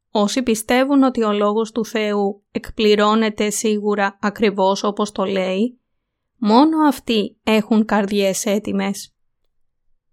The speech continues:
Ο Θεός πλησιάζει τέτοιες ψυχές χωρίς εξαίρεση. Τέτοιοι άνθρωποι ακούνε τον λόγο του, βλέπουν τον λόγο με τα μάτια τους και τον επιβεβαιώνουν.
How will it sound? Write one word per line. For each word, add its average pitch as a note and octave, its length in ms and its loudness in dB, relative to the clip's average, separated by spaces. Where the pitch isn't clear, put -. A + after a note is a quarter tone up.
Ο A#3 180 2
Θεός G#3 680 -2
πλησιάζει G#3 680 0
τέτοιες B3 460 -4
ψυχές G3 600 -4
χωρίς A#3 420 -2
εξαίρεση. G3 840 -4
Τέτοιοι B3 380 0
άνθρωποι G3 760 -2
ακούνε A3+ 480 2
τον A#3 220 2
λόγο G3+ 380 0
του, F3 260 -6
βλέπουν G3 500 4
τον A#3 200 2
λόγο F3+ 340 2
με G#3+ 140 2
τα G3+ 120 -2
μάτια F3 460 -6
τους - 440 -10
και - 140 -4
τον C4+ 180 0
επιβεβαιώνουν. G#3+ 920 -2